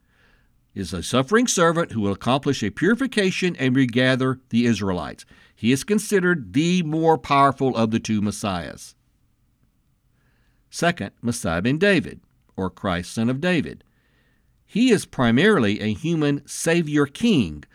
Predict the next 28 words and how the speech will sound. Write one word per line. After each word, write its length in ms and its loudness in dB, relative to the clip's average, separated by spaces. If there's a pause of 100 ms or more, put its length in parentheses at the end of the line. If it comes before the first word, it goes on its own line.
(220)
who 140 2
will 120 4
bring 280 -2
about 380 0
world 380 0
peace 480 -2
and 440 0
spread 440 -2
the 80 4
knowledge 500 0
of 220 -4
God, 500 2
or 140 -2
Torah, 520 0 (280)
throughout 400 2
the 120 0
entire 680 0
world 500 0 (960)
during 280 2
the 60 0
time 340 -2
that 140 -2
he 120 2
reigns, 560 2 (140)
reigns 560 0
as 180 -4
king 720 -2 (160)
of 140 -4